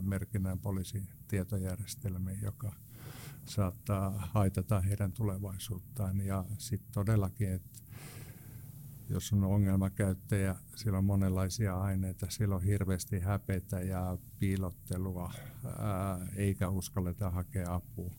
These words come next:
E-, eikä uskalleta myöskään palveluissa ottaa sitä, tuota, esille. Et jos sä kysyt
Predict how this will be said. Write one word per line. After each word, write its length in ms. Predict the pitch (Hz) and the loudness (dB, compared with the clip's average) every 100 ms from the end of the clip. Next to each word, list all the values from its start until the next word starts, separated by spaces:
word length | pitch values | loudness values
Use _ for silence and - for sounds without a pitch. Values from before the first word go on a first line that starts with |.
| - - - - | -10 -12 -12 -2
E-, 260 | 104 98 92 - | 4 4 4 6
eikä 300 | 113 113 104 | 8 8 8
uskalleta 540 | 104 - 110 101 101 | 6 6 4 6 8
myöskään 380 | 101 98 - 101 | 8 6 6 8
palveluissa 880 | 110 107 101 95 95 - 110 90 92 - | 10 10 10 8 6 2 2 2 0 -4
ottaa 480 | 107 104 - 92 85 | 0 0 0 -2 -2
sitä, 500 | - - 92 90 87 98 - - - - - - - - - - - - | -4 -2 0 0 -2 -4 -8 -10 -12 -12 -12 -10 -10 -10 -10 -14 -12 0
tuota, 340 | 104 92 98 95 | 2 4 4 4
esille. 420 | 101 107 95 87 | 4 2 0 0
Et 140 | 90 | 0
jos 140 | 101 - | 0 2
sä 100 | 101 | 2
kysyt 360 | 104 92 101 | 4 4 0